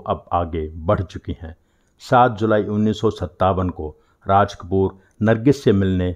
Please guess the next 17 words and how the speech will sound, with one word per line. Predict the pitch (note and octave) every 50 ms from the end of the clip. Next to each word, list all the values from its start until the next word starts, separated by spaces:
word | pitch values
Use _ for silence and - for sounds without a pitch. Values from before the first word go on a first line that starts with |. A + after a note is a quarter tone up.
| - _ -
हवाई | G2+ F#2+ G2 G2 G2 -
अड्डे | - F2+ F2 D#2 F#2
पर | F2 - E2 D#2 - _ -
पहुंचे | F#2 E2+ F#2 - - F#2 E2+ D#2+ - _ _ _ _ _ _ -
और | A#2 A#2 A2 G#2
भीगी | F2+ F#2+ A2+ B2+ B2 B2+ D3 - -
आंखों | G2+ G2+ F#2+ F#2+ - A2+ G#2
से | G2 - G2 D#2+ D2+ _ _ _ _ _ _ _ -
नरगिस | A2 G#2+ A2+ A2+ A2+ A2+ D3 C#3+ -
को | - -
आने | A#2+ - A#2 A2 A2 A2+ A2+
वाली | G#2+ G#2+ G#2+ G#2+ G#2 G2
ज़िंदगी | F#2+ E2+ G#2 G2+ G2+ G2 F#2 G2+ G#2+
के | G2+ - F#2+
लिए | E2+ E2+ F2 F2 E2 - _ _ _ _
शुभकामनाएं | - - - B2+ A2 F#2 - - G#2 G2 F#2+ F#2 F#2 F2 F2 F2+ F2 E2+
दीं। | D#2+ F2+ E2